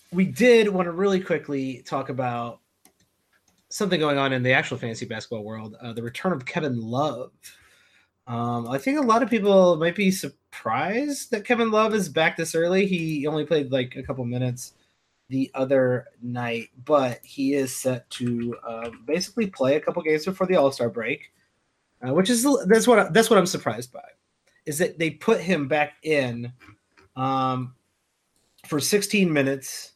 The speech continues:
against the Knicks tonight. Uh, he had fourteen and nine, which is pretty good in sixteen minutes, if you ask me. Um, and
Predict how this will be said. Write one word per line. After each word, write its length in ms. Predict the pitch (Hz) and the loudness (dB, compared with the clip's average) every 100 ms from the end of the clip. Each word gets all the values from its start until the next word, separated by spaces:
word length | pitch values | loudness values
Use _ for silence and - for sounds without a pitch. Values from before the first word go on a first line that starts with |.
| _ _ _ - | _ _ _ -12
against 460 | 127 135 170 - | -6 -2 -2 -2
the 80 | 151 | -2
Knicks 360 | 143 139 135 - | 2 2 0 -6
tonight. 720 | - 123 123 135 107 117 - _ _ _ _ _ _ _ _ _ _ _ - | -6 -4 -2 -2 -2 -6 -12 _ _ _ _ _ _ _ _ _ _ _ -10
Uh, 320 | 123 123 123 | -6 -2 0
he 160 | 127 151 | 0 2
had 180 | 135 123 | 2 2
fourteen 460 | - 160 160 180 | -2 -2 -2 -4
and 120 | 160 | -2
nine, 600 | 139 131 131 131 131 135 135 _ _ _ _ _ _ _ _ _ _ _ _ _ _ _ - | 0 0 0 0 -4 -6 -12 _ _ _ _ _ _ _ _ _ _ _ _ _ _ _ -10
which 180 | 135 | -8
is 80 | 127 | -10
pretty 260 | - 190 160 | -10 -8 -6
good 260 | 170 156 139 | 0 2 2
in 100 | 131 | -4
sixteen 480 | 151 131 - 147 | -6 -6 -4 -2
minutes, 540 | 127 120 127 - - - | -2 -2 -6 -14 -20 -16
if 140 | 123 | -6
you 80 | 127 | -2
ask 260 | 120 117 - | -2 -4 -8
me. 280 | 110 127 127 _ _ _ _ _ - | -10 -10 -14 _ _ _ _ _ -12
Um, 520 | 117 117 113 113 98 _ - | -10 -8 -10 -12 -16 _ -8
and 640 | 151 160 160 156 156 156 | 0 2 4 2 2 -2